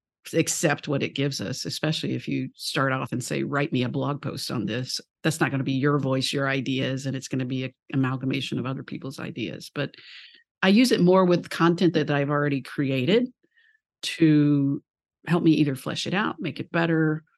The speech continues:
think differently. And I'm hel-, it's, it's, it's good at brevity, which I'm not. <laughs>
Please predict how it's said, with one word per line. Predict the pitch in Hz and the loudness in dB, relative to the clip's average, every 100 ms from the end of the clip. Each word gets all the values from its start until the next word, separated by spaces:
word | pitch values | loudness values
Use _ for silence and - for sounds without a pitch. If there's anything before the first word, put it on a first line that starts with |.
| _ _ _ | _ _ _
think | - 170 | -6 -4
differently. | 156 156 170 160 160 160 - - _ _ _ _ _ _ _ - | -4 -2 2 4 4 0 -10 -20 _ _ _ _ _ _ _ 2
And | 185 | 6
I'm | 185 | 6
hel-, | 180 208 | 6 4
it's, | 196 185 - - | 2 0 -4 -8
it's, | 180 170 - - - | -6 -6 -10 -10 -6
it's | 165 | -6
good | - 220 | 2 2
at | 220 | 4
brevity, | 165 156 151 160 - - | 4 4 2 -4 -12 -10
which | - - | -6 -2
I'm | 139 139 | 0 2
not. | 131 127 - | 0 -2 -2
<laughs> | - | 0